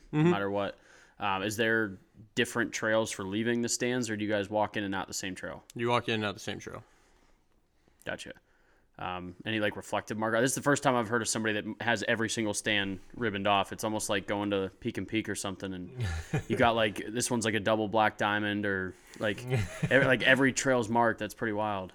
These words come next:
Speaker 2: No, it's just, like, they'll have 'em marked, and then you'll just go down the trail, you'll follow the ribbons, and then if there's a Y,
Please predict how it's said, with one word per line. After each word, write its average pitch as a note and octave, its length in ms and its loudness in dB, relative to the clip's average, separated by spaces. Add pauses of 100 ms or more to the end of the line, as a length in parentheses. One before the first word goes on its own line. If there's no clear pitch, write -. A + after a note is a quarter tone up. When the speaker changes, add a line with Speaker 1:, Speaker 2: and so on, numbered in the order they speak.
(160)
Speaker 2:
No, D3 280 6
it's D3 140 0
just, D#3 140 -6
like, D#3+ 140 0
they'll C#3+ 200 4
have D#3 160 6
'em C#3 100 0
marked, C#3 440 2 (240)
and A#2 100 -6
then A#2+ 140 0
you'll B2 180 0
just A2 200 -8
go A#2+ 80 0
down A#2+ 140 2
the A2 60 -2
trail, B2 260 0
you'll A#2 100 0
follow A#2 260 0
the A2 100 -2
ribbons, A#2+ 440 -2
and A2 100 -6
then A2+ 60 -2
if G#2 100 -8
there's A2+ 160 -4
a G#2+ 60 -2
Y, A2+ 460 2